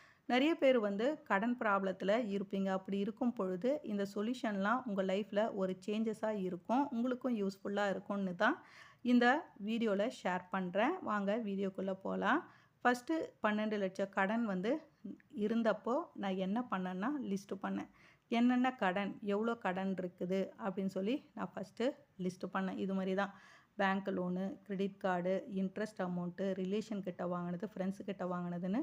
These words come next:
நானு லிஸ்ட் பண்ணேன். அதுக்கப்புறம் ரெண்டாவது வந்து இந்த பன்னெண்டு லட்ச கடனை வந்து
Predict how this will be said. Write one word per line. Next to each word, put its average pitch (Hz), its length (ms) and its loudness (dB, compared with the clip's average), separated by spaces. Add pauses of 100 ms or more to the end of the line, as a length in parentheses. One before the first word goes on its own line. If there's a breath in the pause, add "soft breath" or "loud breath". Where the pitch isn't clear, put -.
நானு 196 300 2 (440 loud breath)
லிஸ்ட் 185 340 0
பண்ணேன். 185 360 0 (420 soft breath)
அதுக்கப்புறம் 233 720 4
ரெண்டாவது 247 440 4
வந்து 196 220 0
இந்த 247 160 0
பன்னெண்டு 233 380 0
லட்ச 202 320 -2
கடனை 220 360 2
வந்து 202 220 0